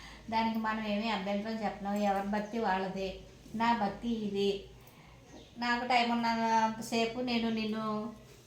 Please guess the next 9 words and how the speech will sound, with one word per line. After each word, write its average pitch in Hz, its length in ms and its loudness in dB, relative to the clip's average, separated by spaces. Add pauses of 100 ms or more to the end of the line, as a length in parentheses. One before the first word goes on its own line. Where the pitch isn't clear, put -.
(380)
నీతో 226 560 4 (1120)
నా 220 180 4
బాధను 214 440 2
నీకు 240 240 0
పంచు-, - 640 -4
నీతో 214 520 0
పంచుకోవాలని 190 880 0
నా 202 160 0
కోరిక. 180 400 -4